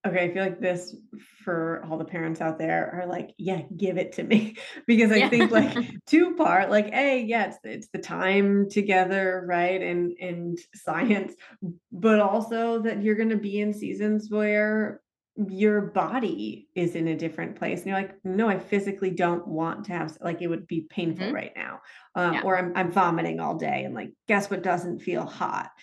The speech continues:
Speaker 1: Um, and being able to, like, navigate those seasons where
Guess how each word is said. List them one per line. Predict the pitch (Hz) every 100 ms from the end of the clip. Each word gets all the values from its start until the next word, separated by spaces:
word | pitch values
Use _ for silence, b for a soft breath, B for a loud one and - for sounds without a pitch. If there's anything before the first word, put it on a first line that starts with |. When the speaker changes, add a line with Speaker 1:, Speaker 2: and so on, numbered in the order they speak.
| B B B
Speaker 1:
Um, | 208 190 180 175 185 - -
and | 226 208 202 196 196 196 202 - _ _ _ - 190
being | 175 214 202
able | 180 185
to, | 196
like, | 180 170
navigate | 170 175 175 175 170 165 170 160
those | 160 156 -
seasons | 180 196 233 185 160 160 160
where | 165 160 160 160 160